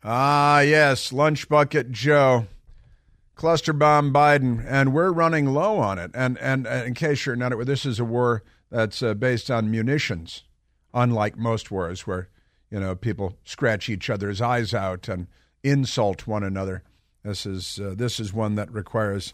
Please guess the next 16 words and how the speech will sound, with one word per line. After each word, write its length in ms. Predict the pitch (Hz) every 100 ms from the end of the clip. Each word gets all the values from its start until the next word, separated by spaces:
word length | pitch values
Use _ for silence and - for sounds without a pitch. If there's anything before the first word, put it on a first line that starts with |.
| _ _ _ 104
munitions, 840 | 107 104 139 - 110 92 90 - _ _ _
and, 540 | 120 117 113 104 95 - _ _ _
um, 540 | 98 98 101 98 98 - _ -
they're 240 | 127 139
running 280 | 120 120 113
low, 220 | 120 123
and 400 | - 131 123 104 -
we're 380 | 117 139 220 247
running 440 | 139 120 107 104
low 360 | 101 95 85 - _ _ _ _ -
on 360 | 110 110 110
one 240 | 113 131 120
fifty-fives 1120 | - 127 123 107 - 113 107 101 90 - - _ _ _ 101
because, 1000 | 110 101 95 - 110 104 98 92 - - _ _ _ _ -
you 200 | 123 160
know, 360 | 98 85 104